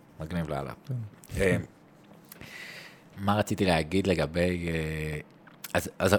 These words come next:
Speaker 1: אז באמת עם דלי, אני, אחד הדברים שניסיתי שהוא <laughs> יעשה, זה השאלה שהכי עניינה אותי.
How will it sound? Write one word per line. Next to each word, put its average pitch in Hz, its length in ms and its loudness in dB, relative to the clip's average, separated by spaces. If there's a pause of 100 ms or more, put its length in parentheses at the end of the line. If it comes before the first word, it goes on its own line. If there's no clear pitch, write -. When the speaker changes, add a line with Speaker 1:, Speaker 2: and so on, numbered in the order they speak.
Speaker 1:
אז 85 120 4
באמת 95 260 6
עם 101 120 6
דלי, 120 280 8
אני, 98 260 6
אחד 98 200 4
הדברים 98 580 2
שניסיתי 90 560 0
שהוא 82 400 0 (140)
<laughs> - 160 -10
יעשה, 113 520 6
זה 90 380 6
השאלה 98 320 2
שהכי 98 480 2
עניינה 110 300 2
אותי. 135 300 2